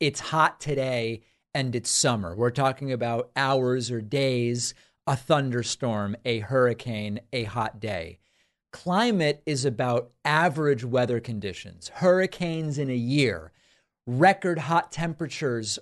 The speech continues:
over the last decade compared to the previous hundred years, level of variability, et cetera. And, you know, I know you get it, J P, uh, climate versus weather are two different things, but it's really, uh,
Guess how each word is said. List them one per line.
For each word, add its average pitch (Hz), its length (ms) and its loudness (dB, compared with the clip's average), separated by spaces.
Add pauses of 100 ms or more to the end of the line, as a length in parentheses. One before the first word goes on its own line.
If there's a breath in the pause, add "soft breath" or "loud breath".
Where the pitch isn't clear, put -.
over 147 260 2
the 135 120 2
last 131 360 0
decade 143 560 0
compared 135 500 0
to 143 80 -6
the 131 100 -4
previous 139 560 -4
hundred 131 440 0
years, 98 460 -4 (360 soft breath)
level 165 480 2
of 156 120 2
variability, 131 1300 2
et 147 140 -4
cetera. 98 640 -4
And, 139 340 0
you 165 120 0
know, 117 320 -2
I 131 120 -2
know 127 200 2
you 147 260 4
get 151 220 6
it, 143 100 4
J 139 240 -2
P, 123 480 -4 (400 soft breath)
uh, 113 320 -4
climate 135 500 2
versus 127 360 -2
weather 117 340 0
are 110 100 0
two 127 200 -6
different 113 460 -8
things, 127 440 0
but 107 180 -2
it's 110 240 -6
really, 131 540 2 (500 loud breath)
uh, 110 280 -2